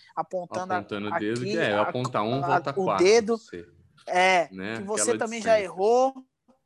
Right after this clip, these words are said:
Speaker 1: na vida, se não foi assim, foi em outra coisa mais grave, se não foi outra coisa,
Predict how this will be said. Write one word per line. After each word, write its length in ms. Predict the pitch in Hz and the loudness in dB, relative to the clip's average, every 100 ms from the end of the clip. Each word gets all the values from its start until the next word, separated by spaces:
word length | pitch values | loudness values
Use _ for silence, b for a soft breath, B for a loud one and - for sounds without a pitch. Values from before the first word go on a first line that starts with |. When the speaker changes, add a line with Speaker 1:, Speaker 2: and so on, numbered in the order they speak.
| _ | _
Speaker 1:
na 140 | 190 | -4
vida, 400 | 180 170 226 233 | -4 -6 -6 -4
se 140 | 226 - | -4 -4
não 80 | 214 | -8
foi 180 | - 233 | -6 -4
assim, 220 | - 240 | -4 -6
foi 280 | - 226 220 | -10 -8 -4
em 60 | |
outra 240 | 226 226 202 | -4 -4 -8
coisa 280 | 226 208 | -8 -8
mais 260 | 196 190 170 | -4 -4 -4
grave, 400 | 160 175 220 214 | -2 2 2 0
se 200 | 196 - | -6 -8
não 120 | 202 | -10
foi 220 | 190 214 | -12 -8
outra 200 | 208 208 202 | -6 -6 -8
coisa, 340 | 214 214 202 | -6 -6 -10